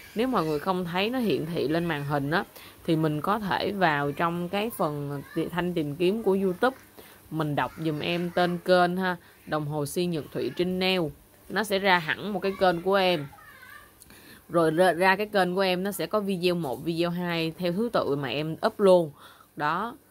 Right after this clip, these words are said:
để mọi người tránh bỏ lỡ những cái mẫu mà đẹp, rẻ, xịn ha. Rồi bây giờ em chuẩn bị lên. À, sẵn đây em có giới thiệu, em có về những cái hộp trầm ha.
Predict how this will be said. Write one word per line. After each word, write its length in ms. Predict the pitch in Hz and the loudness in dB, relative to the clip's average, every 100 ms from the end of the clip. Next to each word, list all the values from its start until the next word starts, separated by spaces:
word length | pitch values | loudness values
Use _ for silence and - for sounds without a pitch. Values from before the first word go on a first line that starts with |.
| _ | _
để 160 | 156 147 | -8 -6
mọi 180 | 190 160 | -4 -4
người 200 | 151 143 | -4 -6
tránh 280 | 170 170 220 | -6 -6 -4
bỏ 120 | 180 | -2
lỡ 240 | 180 156 - | 0 2 0
những 160 | 175 170 | -2 -4
cái 120 | 214 | -4
mẫu 260 | 196 - 151 | -4 -4 -2
mà 160 | 202 | -2
đẹp, 300 | 160 135 127 - | -2 -4 -4 -6
rẻ, 280 | 147 85 165 | -4 -4 -4
xịn 400 | 196 156 117 135 | -4 -4 -2 -4
ha. 260 | 160 165 165 - - - _ | -2 -2 -4 -8 -20 -20 _
Rồi 440 | - 156 151 143 135 | 0 2 4 2 0
bây 160 | 151 175 | 0 0
giờ 180 | 156 143 | 2 0
em 220 | 160 165 | -2 -4
chuẩn 240 | 139 170 | -4 -4
bị 160 | 185 143 | -2 0
lên. 360 | 165 170 170 | 2 2 0
À, 200 | 165 151 | -2 -4
sẵn 240 | 147 139 196 | -4 -6 -2
đây 80 | 202 | -2
em 80 | |
có 100 | 185 | 0
giới 200 | 208 220 | -2 -2
thiệu, 300 | 226 180 104 147 | 0 0 0 0
em 160 | 170 | 0
có 140 | 175 208 | 0 0
về 260 | 180 147 | 2 0
những 180 | 135 185 | 0 -4
cái 100 | 226 | -4
hộp 260 | 190 143 - | -4 -6 0
trầm 340 | 151 143 139 | 0 0 -2
ha. 220 | 156 170 | 0 -2